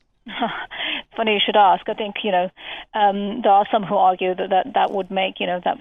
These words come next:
would make very good sense. Um, do you need two, you know, two, two large wealth managers? Um, I think, you know, what, um, <clears throat> what this case has shown, though, is that, um, you know, there, there have been,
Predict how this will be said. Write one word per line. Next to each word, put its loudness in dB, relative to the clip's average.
would -2
make -2
very 2
good -4
sense. 2
Um, 0
do -12
you -4
need -4
two, -2
you -4
know, -2
two, -2
two -4
large 2
wealth -2
managers? -2
Um, 0
I -8
think, -2
you -8
know, -2
what, -4
um, 0
<clears throat> -
what -10
this -10
case 0
has 2
shown, 0
though, 2
is -2
that, -12
um, -4
you -6
know, -6
there, -6
there -8
have -2
been, -6